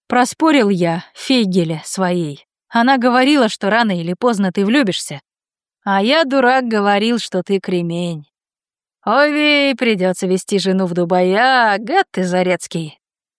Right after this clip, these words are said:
Ухмыльнулся адвокат, нажимая на кнопку лифта. Сквозь стеклянные двери Лев увидел посетителя, подходящего к его кабинету. Да уж, куда только лоск и самодовольство дурака, так бездарно промахавшего свое счастье, делось.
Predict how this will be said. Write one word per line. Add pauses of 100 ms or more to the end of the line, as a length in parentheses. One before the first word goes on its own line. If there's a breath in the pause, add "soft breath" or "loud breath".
(200)
Ухмыльнулся
адвокат,
нажимая
на
кнопку
лифта. (500)
Сквозь
стеклянные
двери
Лев
увидел
посетителя, (240)
подходящего
к
его
кабинету. (720)
Да
уж, (120)
куда
только
лоск
и
самодовольство
дурака,
так
бездарно
промахавшего
свое
счастье,
делось.